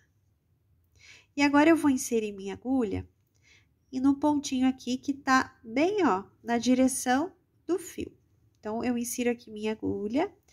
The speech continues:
sempre pegando duas alças. Olha lá onde saiu aqui, bem no ponto do lado dele, ó, que ele tá saindo por aqui e eu tô entrando aqui do ladinho.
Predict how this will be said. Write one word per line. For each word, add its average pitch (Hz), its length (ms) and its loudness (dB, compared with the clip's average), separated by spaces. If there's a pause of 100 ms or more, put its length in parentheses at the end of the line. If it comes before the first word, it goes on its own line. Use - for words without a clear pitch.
(300)
sempre 403 320 -8
pegando 285 400 2
duas 277 380 4
alças. - 680 -10 (1400)
Olha 196 280 0
lá 180 180 0
onde 185 320 -6 (100)
saiu 214 460 -2
aqui, - 380 -4 (120)
bem 226 220 -4
no 262 140 0
ponto 240 340 -12
do 254 120 -4
lado 240 300 0
dele, 170 320 0
ó, 165 120 -6
que - 180 -20
ele 190 180 -4
tá 185 200 -8
saindo 185 400 -12
por 214 240 -6
aqui 302 360 -4 (560)
e 254 40 -4
eu 254 100 -2
tô 240 80 -6
entrando 233 380 -4
aqui 247 180 -6
do 233 100 -6
ladinho. 269 400 -2